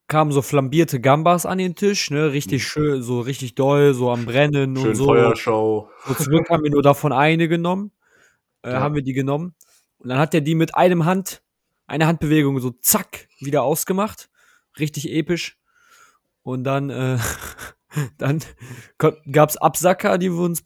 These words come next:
Speaker 1: bedienen
Speaker 2: Brot.
Speaker 1: mussten.
Speaker 2: Brot
Speaker 1: Jetzt
Speaker 2: haben wir
Speaker 1: schon
Speaker 2: noch bekommen, ne? Brot mit Aioli
Speaker 1: Ah,
Speaker 2: als
Speaker 1: Brot,
Speaker 2: Vorspeise.
Speaker 1: genau. Okay,
Speaker 2: Genau.
Speaker 1: das, genau. Dann haben wir im Vorhinein schon Absacker
Speaker 2: Mhm.
Speaker 1: angeboten bekommen.
Speaker 2: <laughs>
Speaker 1: <laughs> Und, äh,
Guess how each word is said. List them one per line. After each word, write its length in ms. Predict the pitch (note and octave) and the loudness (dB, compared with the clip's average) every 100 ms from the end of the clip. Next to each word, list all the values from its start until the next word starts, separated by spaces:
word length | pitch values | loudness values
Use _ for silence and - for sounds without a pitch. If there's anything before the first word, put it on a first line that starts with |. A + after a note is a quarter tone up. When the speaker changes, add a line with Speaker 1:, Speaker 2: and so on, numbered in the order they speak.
| E3 | 0
Speaker 1:
bedienen 180 | D3+ F3+ | 0 2
Speaker 2:
Brot. 120 | C3+ B2+ | 4 4
Speaker 1:
mussten. 320 | - - - | 2 -6 -6
Speaker 2:
Brot 160 | G#2+ C#3+ | 4 6
Speaker 1:
Jetzt 180 | - | 6
Speaker 2:
haben 120 | C#3+ C#3+ | 2 2
wir 40 | |
Speaker 1:
schon 80 | C#3+ | 0
Speaker 2:
noch 80 | D3 | 0
bekommen, 200 | F#3 E3+ | 0 0
ne? 100 | C#3 | -2
Brot 360 | A#2 - - | -4 -4 -6
mit 140 | G#2+ G2 | -6 -6
Aioli 500 | G2 G#2+ C3+ E3+ E3+ | -4 0 0 -2 -8
Speaker 1:
Ah, 60 | - | -14
Speaker 2:
als 120 | G#2 | -4
Speaker 1:
Brot, 240 | C#3 D3+ | -2 0
Speaker 2:
Vorspeise. 220 | B2+ C3 B2+ | -2 -4 -2
Speaker 1:
genau. 280 | C3+ A2 - | -2 -4 -8
Okay, 200 | _ - | _ -8
Speaker 2:
Genau. 80 | A2+ | -8
Speaker 1:
das, 260 | F#2+ F2+ - | -8 -10 -14
genau. 320 | A#2 A#2+ G#2+ - - - _ | -12 -10 -10 -14 -20 -20 _
Dann 100 | A#2+ | -6
haben 160 | C3 C#3+ | -4 0
wir 180 | C3+ - | -2 -2
im 140 | C3+ | -8
Vorhinein 680 | - - F#3+ G#3 F#3 F3 F3 | -10 0 4 6 6 2 0
schon 160 | - D#3+ | -2 -4
Absacker 680 | D#3+ - C3+ - B2+ D#3+ - _ _ | -4 -2 -2 0 -2 -2 -6 _ _
Speaker 2:
Mhm. 220 | F#2+ G2 A#2+ | -14 -12 -8
Speaker 1:
angeboten 520 | C#3 C3+ B2 B2 B2+ | -4 -4 -2 -2 -4
bekommen. 400 | A#2+ - B2+ E3+ - - B2 - | -6 -2 -4 -4 -12 -14 -14 -8
Speaker 2:
<laughs> 0 | |
Speaker 1:
<laughs> 1160 | - - - - E3+ B2 - - - - _ _ | -8 -2 0 2 2 0 -2 -16 -18 -20 _ _
Und, 280 | C3 B2+ B2+ | -8 -6 -4
äh, 240 | B2+ B2+ | -2 -2